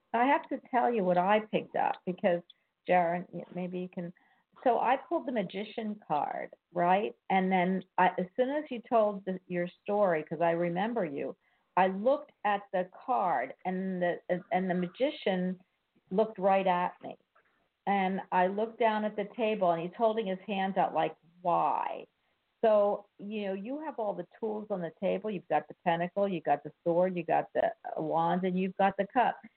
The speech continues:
And wh-, he keeps staring at me straight in my face, and his one hand is turned up. So what didn't you use on the table? What is something you need to use on the table for the next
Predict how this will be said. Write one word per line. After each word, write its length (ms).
And 160
wh-, 120
he 160
keeps 180
staring 520
at 240
me 340
straight 460
in 160
my 240
face, 400
and 240
his 180
one 260
hand 360
is 80
turned 300
up. 300
So 80
what 420
didn't 260
you 140
use 400
on 160
the 120
table? 680
What 280
is 120
something 460
you 100
need 300
to 60
use 320
on 80
the 120
table 440
for 100
the 100
next 300